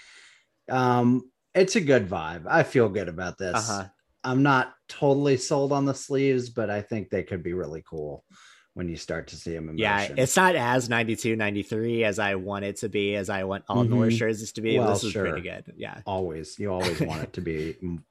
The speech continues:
Speaker 1: further along that line,
Speaker 2: And I think,
Speaker 1: but
Speaker 2: uh, this is a instance of the sponsor working well with the jersey, I think, too.
Speaker 1: Yeah, Lotus, very nice. I think that works well. The crest is classic.
Speaker 2: Mm.
Speaker 1: Joma apparently makes these, and their logo is pretty subtle and nothing,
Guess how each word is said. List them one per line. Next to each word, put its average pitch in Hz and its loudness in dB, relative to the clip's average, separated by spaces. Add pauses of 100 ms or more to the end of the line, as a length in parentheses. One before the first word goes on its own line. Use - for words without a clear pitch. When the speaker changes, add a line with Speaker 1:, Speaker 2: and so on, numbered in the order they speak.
(120)
Speaker 1:
further 85 -2
along 85 -2
that 78 -4
line, 80 -2
Speaker 2:
And 151 6
I 170 6
think, 262 4
Speaker 1:
but 285 6 (240)
Speaker 2:
uh, 165 -6
this 180 4
is 226 4
a 196 8
instance 170 4
of 165 4
the 135 -2
sponsor 127 2
working 113 0
well 104 2
with 92 -4
the 95 -4
jersey, 95 -4
I 92 -8
think, - -16
too. - -8
Speaker 1:
Yeah, 127 6
Lotus, 104 2
very 120 2
nice. 85 -2
I 95 -4
think 98 -4
that 101 2
works 92 0
well. 95 2
The 98 0
crest 101 0
is 92 0
classic. 87 -2 (180)
Speaker 2:
Mm. 113 -8
Speaker 1:
Joma 120 6 (180)
apparently 120 2
makes 117 2
these, 120 2
and 98 -2
their 98 0
logo 104 -2
is 98 -6
pretty 104 -2
subtle 101 0
and 101 0
nothing, 98 -2